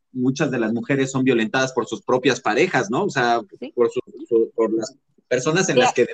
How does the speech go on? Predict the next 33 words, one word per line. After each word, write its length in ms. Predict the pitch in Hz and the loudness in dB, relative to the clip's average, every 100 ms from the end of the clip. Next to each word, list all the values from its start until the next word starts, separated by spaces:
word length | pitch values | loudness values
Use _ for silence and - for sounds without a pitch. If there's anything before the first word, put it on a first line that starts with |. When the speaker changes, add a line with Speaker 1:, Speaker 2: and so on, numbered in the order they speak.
| - | -4
Speaker 1:
deben 160 | - 151 | -4 0
de 140 | 156 139 | 2 4
cuidarlas 580 | - 208 147 156 - 190 | 2 4 0 0 -4 2
Speaker 2:
de 60 | |
Speaker 1:
y 20 | |
Speaker 2:
ahí, 140 | 247 226 | 2 4
Speaker 1:
protegerlas. 760 | 226 277 262 - _ - 151 165 | 2 -2 -6 -12 _ 0 2 4
Speaker 2:
de 80 | |
ahí 200 | 233 233 | 4 2
viene, 480 | 269 285 269 294 277 | 0 0 0 -4 -6
de 80 | 220 | -4
ahí 260 | 208 247 277 247 | -4 -4 -6 -2
viene 200 | 262 247 | -2 -2
el 120 | 233 | -4
nombre. 380 | 233 349 277 185 | -4 -4 -4 -6
Eh, 280 | 156 175 185 - | -8 -14 -16 -14
eh, 120 | 214 - _ | -14 -16 _
si 160 | 233 | -12
fuera 600 | - 254 262 294 339 349 _ | -8 -4 -2 -2 -6 -10 _
una 240 | 247 247 269 | -16 -14 -14
persona 480 | 269 247 254 233 220 | -14 -14 -14 -12 -12
desconocida 920 | 208 190 - 208 196 196 - 240 214 139 | -12 -16 -18 -18 -16 -20 -18 -12 -10 -10
a 100 | 185 | -12
la 140 | 180 180 | -12 -12
víctima, 560 | 214 _ 247 247 339 - _ _ | -14 _ -18 -14 -14 -16 _ _
fuera 180 | 226 214 | -6 -4
un 100 | 226 | -4
homicidio. 720 | 220 202 - 247 190 151 - _ _ _ _ | -6 -8 -14 -16 -12 -14 -16 _ _ _ _
Pero 300 | - 220 214 | -6 -4 -4
cuando 420 | - 220 208 208 208 | -8 -8 -8 -8 -6
la 120 | 202 | -6
relación 760 | 202 190 190 - 240 269 330 - | -6 -8 -10 -12 -12 -10 -12 -14
es 360 | 233 220 190 | -12 -12 -14